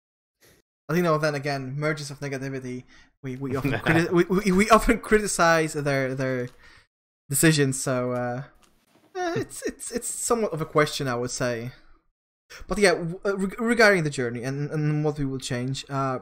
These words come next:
Speaker 1: one thing that I would personally change is I would give something to those who completed the journey earlier.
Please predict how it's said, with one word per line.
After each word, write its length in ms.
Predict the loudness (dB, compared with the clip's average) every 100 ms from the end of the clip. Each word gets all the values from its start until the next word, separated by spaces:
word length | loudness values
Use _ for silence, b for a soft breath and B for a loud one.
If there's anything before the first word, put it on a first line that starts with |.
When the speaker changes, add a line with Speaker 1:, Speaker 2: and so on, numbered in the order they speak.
| -6
Speaker 1:
one 320 | 2 4 4
thing 160 | 2 -2
that 140 | -4
I 120 | -2 0
would 160 | 0
personally 340 | 2 2 0 -6
change 520 | -4 -4 -4 -6 -10 -10
is 640 | -6 -4 -4 -6 -10 -14 _ b b b _
I 60 | -2
would 200 | -2 0
give 240 | 4 4 2 -8
something 640 | -6 -2 -2 0 -2 -2 -6
to 120 | -10 -6
those 460 | -4 -2 -2 -4
who 100 | -8
completed 520 | -8 -8 -6 -6 -8
the 40 | -10
journey 380 | -8 -6 -8 -8
earlier. 480 | -8 -6 -8 -12 -16